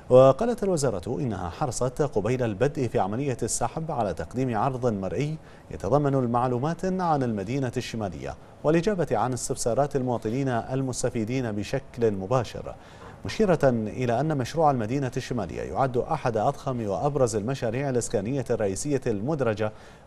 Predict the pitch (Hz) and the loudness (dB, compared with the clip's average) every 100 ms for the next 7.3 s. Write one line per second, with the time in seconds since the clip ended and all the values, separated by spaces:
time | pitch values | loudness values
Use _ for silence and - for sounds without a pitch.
0 | 135 170 160 143 135 185 208 151 139 156 | 0 2 4 4 2 0 -4 -2 -2 0
1 | 147 135 120 113 98 67 85 123 151 131 | -2 2 2 2 -2 -6 -6 -4 -2 -2
2 | 147 139 120 120 127 165 139 92 - 139 | -4 -6 -4 -6 -6 -4 -4 -6 -4 -4
3 | 123 - 151 - 95 110 139 - 170 - | -4 -4 -4 -4 -2 -2 -2 -2 -2 -4
4 | - - 208 208 - 160 147 151 131 139 | -20 -6 -2 -2 0 0 0 -2 -2 -2
5 | 127 123 110 151 131 - 117 - - - | -2 -2 -2 -2 -2 0 0 0 -6 -6
6 | - 143 117 - 139 135 101 90 127 127 | -2 -2 0 -2 -4 -2 -2 -4 -4 -2
7 | 107 87 151 | -2 -2 -6